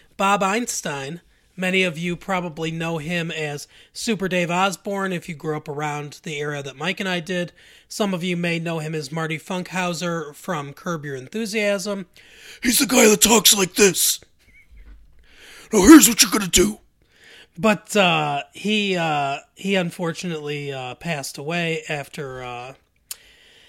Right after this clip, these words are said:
an extended illness, uh, and the, as many of you know, we're fans of Norm Macdonald. He, uh,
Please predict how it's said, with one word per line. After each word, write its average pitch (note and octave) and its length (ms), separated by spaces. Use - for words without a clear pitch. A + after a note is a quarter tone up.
an C4 140
extended A#3 640
illness, F#3+ 720
uh, D#3 480
and D3 640
the, D#3 200
as D#3 200
many F3+ 220
of D#3+ 100
you E3 80
know, E3+ 320
we're D#3+ 180
fans E3 440
of C#3+ 60
Norm D#3+ 220
Macdonald. F#3 720
He, F3+ 280
uh, D#3+ 60